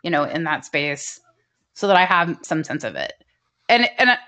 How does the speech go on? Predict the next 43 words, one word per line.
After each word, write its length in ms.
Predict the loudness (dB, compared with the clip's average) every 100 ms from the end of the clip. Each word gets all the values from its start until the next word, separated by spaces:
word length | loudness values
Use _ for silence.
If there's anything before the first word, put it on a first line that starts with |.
| _
I, 180 | -4 0 2
I 100 | 4
wanna 200 | 6 4
say 180 | 2 0
too, 180 | 4
I 120 | 4 4
think 240 | -2 0
for 100 | 4
a 60 | 6
lot 220 | 6 4
of 100 | -2
people 200 | -4 -2
when 100 | 0
they 80 | 0
first 200 | -2 -2
get 120 | -2
into 140 | 0 -2
Salesforce, 640 | -2 -4 -4 -4 -6 -8 _
that's 180 | -8 2
very 160 | 2
overwhelming. 640 | 2 0 0 -2 -2 -10 -18 _ _ _
People 180 | -6 -2
are 40 | 0
like, 180 | 0
"There's 160 | -2 -8
just 200 | -10 -8
no 100 | -2
way. 420 | 2 4 4 0
It's 140 | -6 -10
too 120 | -10
much 180 | -10 -12
stuff," 580 | 0 4 6 4 2 0
right? 280 | 0 0 -6 _ _ _
Three 200 | 0 0
releases 420 | 2 -2 -4 -6 -4
a 40 |
year. 460 | 2 6 6 6 2
Oh 40 |
my 200 | -4 -6 0
God. 520 | 4 6 6 2 -2 -12 _ _ _ _ _ _ _
Here's 380 | -6 2 4 4
the 120 | -2
secret. 580 | -2 -2 0 -2 -2